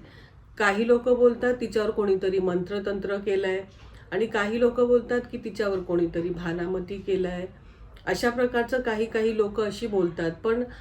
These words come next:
आम्हाला काहीच कळत नाहीये. डॉक्टर्सला सांगितलं, तिचे रि-, रिपोर्ट सुद्धा नॉर्मल येत आहेत. मग हे ऐकून तिच्या नवऱ्याला सुद्धा विचित्र वाटलं.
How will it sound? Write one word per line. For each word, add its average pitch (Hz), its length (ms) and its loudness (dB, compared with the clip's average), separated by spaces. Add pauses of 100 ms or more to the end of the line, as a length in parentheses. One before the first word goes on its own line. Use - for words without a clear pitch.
(160)
आम्हाला 220 480 0 (420)
काहीच 247 320 0
कळत 226 340 2
नाहीये. 240 340 2
डॉक्टर्सला 214 680 0
सांगितलं, 220 580 -2 (500)
तिचे 247 240 4
रि-, 220 260 2
रिपोर्ट 233 340 2
सुद्धा 247 240 0
नॉर्मल 254 440 4
येत 190 260 2
आहेत. 160 140 0 (720)
मग 214 120 0
हे 196 200 2
ऐकून 254 480 2
तिच्या 240 200 2
नवऱ्याला 208 420 0
सुद्धा 214 340 -4
विचित्र 190 460 -4
वाटलं. 151 400 -2